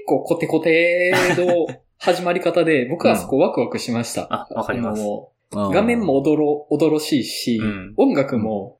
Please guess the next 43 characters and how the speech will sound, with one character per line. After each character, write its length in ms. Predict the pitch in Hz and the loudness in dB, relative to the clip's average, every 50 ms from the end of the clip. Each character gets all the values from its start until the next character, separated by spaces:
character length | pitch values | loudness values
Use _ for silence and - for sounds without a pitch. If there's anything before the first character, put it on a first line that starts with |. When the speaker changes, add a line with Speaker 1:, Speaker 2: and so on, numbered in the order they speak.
| _ - | _ -4
Speaker 1:
極 220 | - 311 320 - | -2 -2 -2 0
端 180 | - 285 262 202 | 0 0 2 2
な 80 | 151 135 | 2 0
ま 100 | 139 127 | 0 0
で 120 | 127 120 | 0 -2
に 260 | 113 110 110 117 - 147 | -2 -2 -4 -6 -4 -2
お 120 | 147 143 | 0 0
ど 120 | 151 147 | 2 2
ろ 120 | 139 139 139 | 2 2 0
お 80 | 135 | 0
ど 160 | 139 135 131 131 | 0 0 0 0
ろ 100 | 135 131 | 0 -2
し 120 | - - | -4 -6
く 140 | - - - | -8 -8 -6
て、 460 | - 104 95 92 92 90 - - _ _ _ - | -4 -4 -4 -4 -4 -6 -8 -12 _ _ _ -8
Speaker 2:
う 60 | 92 | -6
ん 40 | 107 | -4
う 20 | 101 | -4
ん 340 | 85 78 82 87 80 82 - 85 | -4 -6 -10 -12 -14 -14 -12 -8
う 40 | 85 | -8
ん。 360 | 123 120 117 113 113 110 110 113 | -6 -6 -8 -10 -10 -10 -10 -8
Speaker 1:
う 20 | |
ん、 20 | 135 | -8
な 100 | 143 143 | -8 -8
ん 60 | - | -8
か、 320 | 120 98 - - - _ _ _ _ | -8 -8 -10 -10 -14 _ _ _ _
す 180 | - - - - | -12 -8 -6 -4
ご 160 | - 151 151 | -2 -2 -2
く 300 | - - 92 87 - - _ _ _ _ _ | -4 -6 -8 -8 -10 -14 _ _ _ _ _
良 140 | - 123 120 | -6 -6 -4
か 100 | - 104 | -4 -6
っ 180 | - - - _ _ _ - | -8 -8 -12 _ _ _ -8
た 160 | - 104 95 | -6 -6 -4
で 100 | 95 98 | -4 -6
す 140 | - - 101 | -8 -8 -8
ね。 340 | 98 98 95 87 - - _ _ _ _ _ - | -8 -8 -8 -10 -12 -16 _ _ _ _ _ -16
Speaker 2:
う 60 | 92 | -14
ん。 120 | 90 85 - | -14 -8 -6
Speaker 1:
で、 260 | 135 131 131 139 147 | -4 -4 -4 -4 -4
あ 100 | 180 208 | -4 -4
れ、 280 | 214 208 208 214 220 | -4 -4 -6 -6 -4
ま 120 | 226 254 247 | -2 -2 0
あ、 260 | - 98 - - | 0 -2 -4 -8